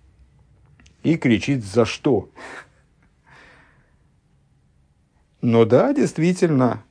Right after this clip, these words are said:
значит, есть у нас в, в, в нашем служении те вещи, которые, в общем, порождают награду как бы, как прямое следствие самого выполнения заповеди.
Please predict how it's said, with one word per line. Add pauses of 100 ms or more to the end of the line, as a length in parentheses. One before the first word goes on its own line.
(320)
значит,
есть
у
нас
в, (220)
в,
в
нашем
служении
те
вещи,
которые,
в
общем,
порождают
награду
как
бы, (440)
как
прямое
следствие (720)
самого
выполнения
заповеди.